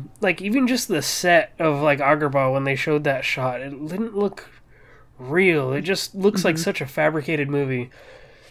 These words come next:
Speaker 1: And it disappoints me 'cause Guy Ritchie is a really good director. He makes a lot of really good movies, and that's who's doing Aladdin.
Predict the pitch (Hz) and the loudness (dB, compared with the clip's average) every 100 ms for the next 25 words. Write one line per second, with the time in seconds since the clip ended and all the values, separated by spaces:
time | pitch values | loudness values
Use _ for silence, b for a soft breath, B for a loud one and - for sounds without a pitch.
0 | B _ _ 170 170 165 170 190 - 190 | B _ _ 0 2 0 -2 -4 2 2
1 | - 170 143 165 143 135 165 165 185 180 | 2 -2 2 2 2 -2 -2 2 4 2
2 | 196 160 139 135 135 131 123 135 147 147 | 0 -4 -2 -2 -2 -4 -6 -4 -2 -2
3 | 135 147 131 143 139 123 165 160 - 127 | -2 -2 0 -2 -2 -4 -2 -2 -4 -8
4 | 123 131 123 127 127 123 123 143 117 110 | -2 -2 -2 -2 -2 -2 0 2 0 -4
5 | 135 131 135 147 131 135 123 117 120 113 | -4 -2 -2 -2 0 0 0 -2 -6 -8
6 | 113 | -10